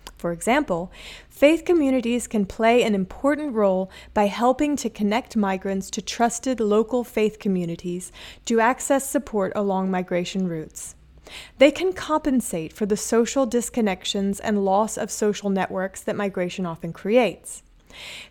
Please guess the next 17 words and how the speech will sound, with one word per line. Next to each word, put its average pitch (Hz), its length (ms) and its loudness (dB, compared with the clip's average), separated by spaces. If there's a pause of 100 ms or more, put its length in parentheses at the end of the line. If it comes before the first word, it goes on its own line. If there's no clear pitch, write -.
Faith-based 269 800 4
groups 285 460 0
can 240 200 0
also 311 380 2
be 220 140 0
present 226 560 0
across 302 560 2
mi-, 233 200 2
migratory 196 640 -2
routes 175 480 -6 (280)
to - 200 -6
ease 269 340 2
the 226 120 2
lengthy 233 640 0
and 208 160 2
dangerous 208 500 0
journeys, 175 540 -8